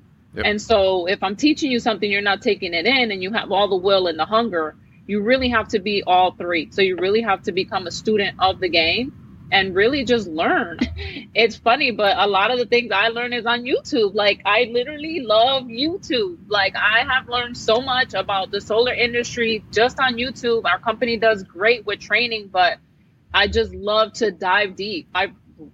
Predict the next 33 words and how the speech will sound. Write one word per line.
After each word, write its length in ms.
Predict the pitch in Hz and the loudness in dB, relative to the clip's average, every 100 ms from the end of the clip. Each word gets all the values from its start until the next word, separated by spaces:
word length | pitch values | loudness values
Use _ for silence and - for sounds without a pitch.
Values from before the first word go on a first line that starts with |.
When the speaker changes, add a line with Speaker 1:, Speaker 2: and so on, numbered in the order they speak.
| _ | _
Speaker 2:
bought 480 | - 185 214 170 165 | -6 2 2 2 0
books 320 | 226 240 - | 0 0 -2
on 160 | 202 | -4
solar, 220 | 190 196 175 | -4 -4 -4
you 60 | |
know, 240 | 175 180 185 | -2 0 2
I've, 340 | 170 180 175 _ _ _ _ - | 2 2 0 _ _ _ _ -2
I've 280 | 196 208 240 | 4 4 4
literally, 500 | 202 208 226 254 277 | -2 -2 -2 -2 -8
with 200 | 247 196 | -8 -4
that 120 | 226 | -2
ninety 300 | 233 247 269 | -2 -6 -6
day 160 | 247 247 | -4 -4
run, 320 | 185 202 233 | -4 -6 -6
what 140 | 220 | -6
that 180 | 208 214 | -4 -6
consisted 500 | - 202 220 220 240 | -6 -6 -6 -2 0
of 220 | 247 247 | 2 0
wasn't 420 | 190 208 190 220 202 | 0 0 0 -2 0
just 220 | 220 202 | 0 0
work. 360 | 175 220 220 | 0 2 4
It 120 | 180 180 | 2 0
was 240 | 190 180 | 0 -2
a 100 | 185 | -2
lot 240 | 185 175 214 | 0 0 0
of 120 | 220 | 0
education 720 | 196 202 - - 226 - 196 | 0 -2 -4 -2 -2 -2 -6
and 300 | 170 175 170 | -4 -6 -6
going 300 | - 196 226 | -4 -2 0
into 260 | 214 208 208 | -2 -6 -6
this 160 | 180 170 | -8 -8
space 600 | - - 214 214 190 - | -8 2 2 2 -2 -6
with, 300 | 175 170 170 | 0 2 0